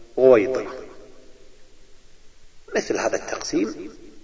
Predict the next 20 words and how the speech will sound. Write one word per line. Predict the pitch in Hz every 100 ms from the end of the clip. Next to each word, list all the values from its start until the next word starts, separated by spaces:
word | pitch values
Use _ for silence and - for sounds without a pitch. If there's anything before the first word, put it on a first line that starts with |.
| - 117
الذي | 110 113 107 98 120
وصف | 131 - - 120
به | 110 104 101 -
أبناء | 104 113 113 107
عامر | 110 113 104
بن | 110 104
صعصع | - 135 - 104 98
بن | 101
معاوية | 98 95 131 139 180 151 175 - - - - - - - 107
نشاهده | - 110 120 107
في | 117
التاريخ | - 95 95 104
المعاصر | 98 92 131 123 127 107
مع | 107 117 110
أبناء | 113 127 131 - -
إحدى | - 110
الزعامات | 104 104 104 110 113 117 -
القبلية | 104 104 101 117 117 101
الكبيرة، | - 98 104 92 - - - - - - - -
فأبناء | - 131 135 139 147 139 147